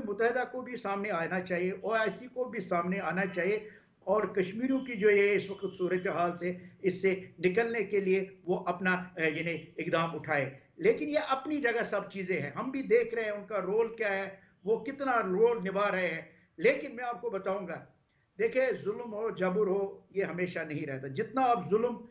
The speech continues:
करेंगे, जितना आप जबर करेंगे, जितना आप किसी तहरीक को दबाएंगे, वो उतनी उभर सकती है। पहले भी दो हज़ार दस में क्या कहा गया कि कश्मीर की तहरीक जो ख़त्म हुई है, कश्मीर दो हज़ार बारह में क्या हिंदुस्तान ने दावा किया,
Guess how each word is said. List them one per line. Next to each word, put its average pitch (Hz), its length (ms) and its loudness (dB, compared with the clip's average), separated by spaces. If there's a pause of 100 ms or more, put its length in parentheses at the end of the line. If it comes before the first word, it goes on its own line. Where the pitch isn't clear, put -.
(220)
करेंगे, 214 580 4
जितना 208 240 -4
आप 220 220 -2
जबर 185 240 2
करेंगे, 214 380 -2
जितना 208 300 -6
आप 220 180 -8
किसी 208 180 -8
तहरीक 214 420 0
को 208 100 0
दबाएंगे, 220 560 2 (400)
वो 262 160 8
उतनी 285 420 2
उभर 233 280 0
सकती 180 360 -6
है। 135 220 -4
पहले 269 340 -2
भी 285 120 -4
दो 233 120 0
हज़ार 247 280 0
दस 214 260 -2
में 233 140 -6
क्या 247 140 2
कहा 190 260 2
गया 156 160 -2 (400)
कि 220 80 -10
कश्मीर 226 400 -2
की 240 140 -12
तहरीक 214 360 2
जो 208 100 0
ख़त्म 190 300 -2
हुई 151 240 -6
है, 135 180 -12 (220)
कश्मीर 214 260 -10
दो 185 160 0
हज़ार 226 240 0
बारह 214 320 4
में 233 140 -4
क्या 233 140 2
हिंदुस्तान 202 400 -2
ने 190 80 0
दावा 175 280 0
किया, 147 200 -6